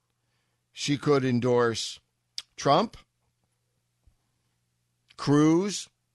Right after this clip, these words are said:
I'm doing this in terms of poll numbers to be absolutely fair. She could endorse Trump, Cruz, Rubio, Bush, Kasich, or Carson. Again, by the numbers,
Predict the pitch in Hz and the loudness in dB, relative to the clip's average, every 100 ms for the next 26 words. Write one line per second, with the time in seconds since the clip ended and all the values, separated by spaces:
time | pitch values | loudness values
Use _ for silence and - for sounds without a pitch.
0 | _ 117 127 143 135 131 113 - 113 110 | _ -2 2 2 2 0 -4 -8 -8 -6
1 | 127 123 110 92 76 82 95 95 92 - | -2 0 0 -2 -8 -14 -10 -8 -8 -8
2 | 98 90 92 - 78 71 _ _ _ _ | -8 -8 -10 -10 -10 -12 _ _ _ _
3 | - - 135 143 127 127 117 - 147 160 | -14 -8 -4 -2 0 0 -2 -4 2 2
4 | 180 - _ _ - - 160 160 160 160 | 0 -8 _ _ -12 0 2 4 2 -2
5 | - _ _ _ _ - 120 151 147 156 | -12 _ _ _ _ -4 0 0 0 0
6 | 151 151 151 170 _ _ _ _ _ _ | 2 0 -4 -8 _ _ _ _ _ _
7 | 90 87 143 151 - - - _ _ _ | -12 2 4 4 2 -10 -14 _ _ _
8 | _ _ - - 131 131 151 131 - _ | _ _ -12 -4 -2 0 -4 -6 -12 _
9 | _ 107 113 - 120 113 - - _ - | _ -4 -4 0 0 0 -6 -10 _ -12
10 | 101 135 104 - _ _ _ _ _ - | -2 0 0 -4 _ _ _ _ _ -20
11 | - 113 113 104 131 156 147 127 147 - | -4 0 0 0 2 2 2 0 -4 -8